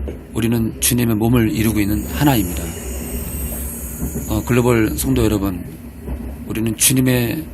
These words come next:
그 목숨을 주신 그 은혜로, 주님이 목숨을,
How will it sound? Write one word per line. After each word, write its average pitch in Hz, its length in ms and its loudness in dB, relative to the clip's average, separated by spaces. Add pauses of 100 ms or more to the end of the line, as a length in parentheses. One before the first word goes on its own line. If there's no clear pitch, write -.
(300)
그 - 80 -4
목숨을 135 1040 4
주신 113 340 -2
그 110 120 -2 (120)
은혜로, 110 400 2 (480)
주님이 135 340 4
목숨을, 131 640 4